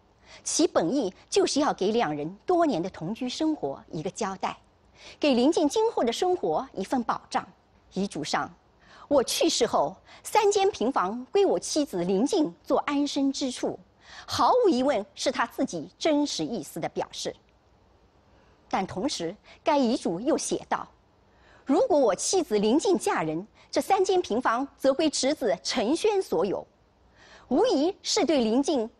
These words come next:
继承权的限制。以林静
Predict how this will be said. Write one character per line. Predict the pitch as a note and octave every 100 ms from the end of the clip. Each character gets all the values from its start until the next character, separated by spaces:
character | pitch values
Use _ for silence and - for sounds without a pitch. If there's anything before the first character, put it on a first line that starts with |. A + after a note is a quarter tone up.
| _ -
继 | A#4+ A#3+
承 | - G3
权 | - E3+
的 | G#3
限 | - D4+ D3
制。 | - D#3+ _ _ _ _ _ _ _ - -
以 | A#3+ G#3
林 | F#3+ B3
静 | F4+ A#3+